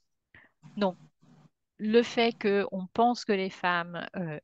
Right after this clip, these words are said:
euh, gèrent différemment leur argent parce que,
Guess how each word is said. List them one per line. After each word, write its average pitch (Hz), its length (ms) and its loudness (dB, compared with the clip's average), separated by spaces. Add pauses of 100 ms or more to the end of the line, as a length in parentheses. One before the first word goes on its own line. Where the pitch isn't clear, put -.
euh, - 280 -8
gèrent 180 360 -2
différemment 190 960 -2
leur 170 280 0
argent 170 520 2
parce - 300 -2
que, 175 220 0